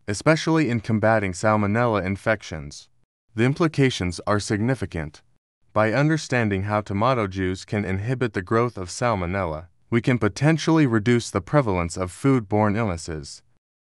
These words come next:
This is particularly important for vulnerable populations, such as individuals with weakened immune systems, who are at higher risk of experiencing severe complications from Salmonella infections.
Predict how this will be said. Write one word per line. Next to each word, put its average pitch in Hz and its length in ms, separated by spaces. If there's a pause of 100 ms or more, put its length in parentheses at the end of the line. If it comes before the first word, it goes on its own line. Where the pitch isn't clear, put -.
This 156 240
is 160 100
particularly 131 760
important 90 520
for - 160
vulnerable 110 540
populations, 104 1040 (180)
such 135 320
as 104 240
individuals 104 960
with 98 140
weakened 123 360
immune 110 340
systems, 76 680 (460)
who 123 140
are 131 200
at 101 260
higher 135 240
risk 120 320
of 98 140
experiencing 110 720
severe 90 420
complications 113 840
from 95 200
Salmonella 117 680
infections. 82 760